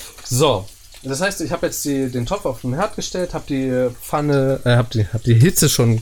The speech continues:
komplett nach oben gestellt, sodass jetzt der Topf schön heiß wird. Der Reis ist währenddessen noch in einem,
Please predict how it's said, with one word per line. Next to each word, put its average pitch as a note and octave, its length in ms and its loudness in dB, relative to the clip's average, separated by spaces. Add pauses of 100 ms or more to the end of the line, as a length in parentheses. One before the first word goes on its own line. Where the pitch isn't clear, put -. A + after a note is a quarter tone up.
komplett C#3+ 380 -2
nach A#2 160 -6
oben C3+ 260 -2
gestellt, G3 440 -4 (840)
sodass C#3+ 320 -2
jetzt D3 260 -2
der C3 140 0
Topf - 260 -4
schön D3 720 2
heiß A2 260 -2
wird. - 180 -14 (920)
Der B2+ 180 0
Reis F#3 220 0
ist D#3 260 -6
währenddessen D3+ 360 0
noch C3+ 140 -2
in A#2+ 100 0
einem, A2 120 -2